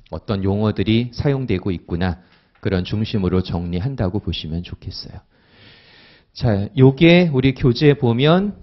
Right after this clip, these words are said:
삼 장하고 사 장이에요. 양은 좀 많아 보이죠? 삼 장하고 사 장 양은 많아 보이지만 요쪽 얘기는 요렇게 해서 정리하는 걸로 양이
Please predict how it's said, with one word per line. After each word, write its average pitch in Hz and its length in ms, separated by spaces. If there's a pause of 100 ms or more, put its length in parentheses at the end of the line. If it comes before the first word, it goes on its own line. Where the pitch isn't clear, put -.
(680)
삼 180 340
장하고 165 840
사 - 300
장이에요. 85 560 (1800)
양은 117 340
좀 185 160
많아 110 300
보이죠? 120 420 (140)
삼 143 220
장하고 120 360
사 131 180
장 117 240
양은 95 340
많아 92 300
보이지만 90 760 (400)
요쪽 107 420
얘기는 92 480
요렇게 87 380
해서 92 180
정리하는 92 580
걸로 85 300
양이 87 460